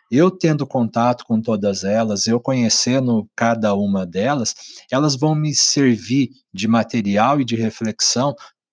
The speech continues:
para os meus desafios organizacionais, pra quando eu estiver na empresa, as experiências de cada um me alimentem e me ajudem a encontrar uma solução mais rápida, mais efetiva, mais econômica, mais eficiente.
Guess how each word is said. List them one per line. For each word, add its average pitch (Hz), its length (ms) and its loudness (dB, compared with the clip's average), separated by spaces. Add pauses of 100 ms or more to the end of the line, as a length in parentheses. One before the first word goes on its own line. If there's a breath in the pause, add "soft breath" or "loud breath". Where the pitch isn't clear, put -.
(160)
para 151 120 4
os 196 140 4
meus 135 240 2
desafios 98 600 -4
organizacionais, 95 840 -4
pra - 160 -6
quando 139 380 0
eu 170 180 4
estiver 101 540 0
na 95 120 0
empresa, 107 600 -4 (400 loud breath)
as 113 440 2
experiências 143 580 2
de 147 100 -6
cada 113 400 -4
um 147 220 0 (360 loud breath)
me 143 140 -2
alimentem 147 800 0
e 131 60 -4
me 135 180 -2
ajudem 147 540 -2
a - 20 -4
encontrar 127 420 -4
uma 120 140 0
solução 110 640 -2
mais 127 240 -2
rápida, 135 540 -4
mais 117 220 -2
efetiva, 117 600 -6
mais 110 260 -2
econômica, 113 760 -4
mais 107 280 -2
eficiente. 113 840 -2